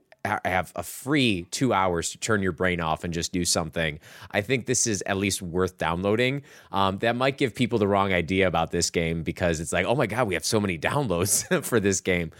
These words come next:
Uh, but it's, like, one of those things, like, hey, I mean, it's there. Yeah, it's a seventy dollar game. It's a seventy dollar game, Peter. It's seventy dollars if you bought it.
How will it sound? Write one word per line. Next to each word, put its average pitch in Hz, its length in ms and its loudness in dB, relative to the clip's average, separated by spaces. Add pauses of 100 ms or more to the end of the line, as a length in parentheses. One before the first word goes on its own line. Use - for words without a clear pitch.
(420)
Uh, 92 320 2
but 120 500 -2 (140)
it's, 143 100 2
like, 180 100 4
one 185 120 2
of 185 80 4
those 147 140 0
things, 165 220 2
like, 143 280 0
hey, 127 300 4
I 101 60 0
mean, 95 300 0 (1300)
it's 110 200 2
there. 101 560 2 (180)
Yeah, 113 360 0 (220)
it's 131 180 2
a 165 40 2
seventy 110 440 2
dollar 85 320 -2
game. 78 360 -4 (1040)
It's 139 200 4
a 139 60 4
seventy 113 500 2
dollar 82 300 0
game, 98 300 0
Peter. 73 420 -8
It's 120 200 0
seventy 104 560 0
dollars 90 460 2
if 90 100 2
you 82 80 0
bought 78 240 0
it. 58 180 -10